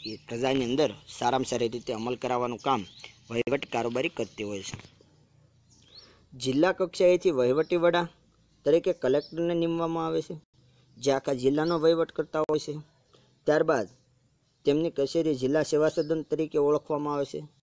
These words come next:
કે જેમની અંદર નિષ્ણાંત, જ્ઞાન, વહીવટી સૂઝબૂઝ, બ-, બહોળો અનુભવ, દીર્ઘદ્રષ્ટિ, વહીવટી ક્ષમતાને કારણે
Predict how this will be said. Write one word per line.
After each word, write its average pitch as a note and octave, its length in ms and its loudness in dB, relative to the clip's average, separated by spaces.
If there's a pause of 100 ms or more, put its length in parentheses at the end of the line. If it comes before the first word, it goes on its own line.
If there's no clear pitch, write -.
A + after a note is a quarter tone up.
(320)
કે B2+ 60 -4
જેમની C#3+ 320 2
અંદર C#3 260 4
નિષ્ણાંત, D3+ 580 0 (800)
જ્ઞાન, C#3+ 460 0
વહીવટી C#3 420 2
સૂઝબૂઝ, C#3 640 0 (400)
બ-, B2+ 400 -2
બહોળો C3+ 400 4
અનુભવ, C#3+ 460 2
દીર્ઘદ્રષ્ટિ, C3+ 840 0
વહીવટી C3 460 -2
ક્ષમતાને C3+ 500 -4
કારણે C#3+ 320 -2